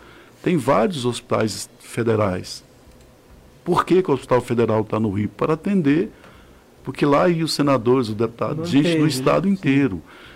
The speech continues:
Speaker 1: Aí, se você pegar aqui a nossa região do entorno, qual o prefeito que é goiano? Se não me engano, acho que é só o Diego. Fiz essa
Speaker 2: Sim,
Speaker 1: análise.
Speaker 2: sim.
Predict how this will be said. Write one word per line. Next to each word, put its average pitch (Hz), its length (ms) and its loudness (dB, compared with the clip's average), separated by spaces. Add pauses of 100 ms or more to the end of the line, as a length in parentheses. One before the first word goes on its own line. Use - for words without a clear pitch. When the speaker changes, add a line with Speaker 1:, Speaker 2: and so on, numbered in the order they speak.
(300)
Speaker 1:
Aí, 110 100 0
se 143 160 -6
você 165 260 0
pegar 147 360 4
aqui 117 240 0
a 107 40 4
nossa 131 380 2
região 107 300 0
do 98 100 0
entorno, 117 600 0
qual 190 200 0
o 196 60 0
prefeito 123 520 -2
que - 80 -8
é 113 60 0
goiano? 95 440 0
Se - 140 -12
não 170 80 -6
me 180 100 -2
engano, 170 340 -2
acho 160 140 -8
que - 100 -8
é - 20 -8
só 151 220 -4
o 151 40 -4
Diego. 151 380 -4 (640)
Fiz 151 220 -2
essa 120 240 -2
Speaker 2:
Sim, 104 80 0
Speaker 1:
análise. 214 340 0
Speaker 2:
sim. - 260 -16